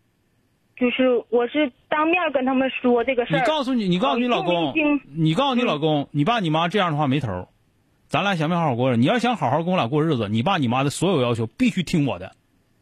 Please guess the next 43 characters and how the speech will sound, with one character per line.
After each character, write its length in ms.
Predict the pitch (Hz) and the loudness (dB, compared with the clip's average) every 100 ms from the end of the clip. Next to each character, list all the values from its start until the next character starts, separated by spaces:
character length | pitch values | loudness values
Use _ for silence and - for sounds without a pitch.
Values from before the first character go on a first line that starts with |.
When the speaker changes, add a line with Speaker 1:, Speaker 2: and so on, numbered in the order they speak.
| - | -2
Speaker 2:
听 100 | 202 | 2
没 40 | |
听 80 | 214 | 4
着？ 180 | 202 196 _ _ _ _ _ _ _ _ - - _ _ - _ | 2 -2 _ _ _ _ _ _ _ _ -20 -20 _ _ -20 _
Speaker 1:
嗯。 320 | 214 208 175 165 _ - | -4 -2 -4 -8 _ -2
Speaker 2:
要 160 | 254 | 0
不 60 | 214 | 0
然 100 | 214 | 0
的 60 | |
话， 40 | 302 | 0
Speaker 1:
那 80 | 294 | 0
我 120 | 220 | -2
Speaker 2:
我， 40 | |
要 200 | 196 269 | 0 0
不 60 | 226 | 0
然 120 | 208 | 0
的 60 | 214 | 0
话， 80 | 208 | 0
我 80 | |
即 160 | 147 247 | 0 -2
使 80 | 165 | -2
不 100 | 208 | -2
跟 100 | 220 | -2
你 40 | |
俩 100 | 160 | 0
过 260 | 131 233 117 | 0 0 0
这 160 | - 190 | -2 -2
个 60 | |
事 120 | 139 | 0
儿， 60 | 170 | -2
我 80 | 110 | -2
必 140 | 185 | -2
须， 280 | 156 165 160 - | 0 0 -2 -2
我， 200 | 135 139 | 0 2
我 120 | 160 | 2
也， 60 | 143 | 2
我 140 | 160 | 0
也 80 | 139 | 0
不 120 | 139 | 2
能 120 | 135 | 2
那 80 | 139 | 2
啥 180 | 107 101 | 0 -4
了。 160 | 98 | -6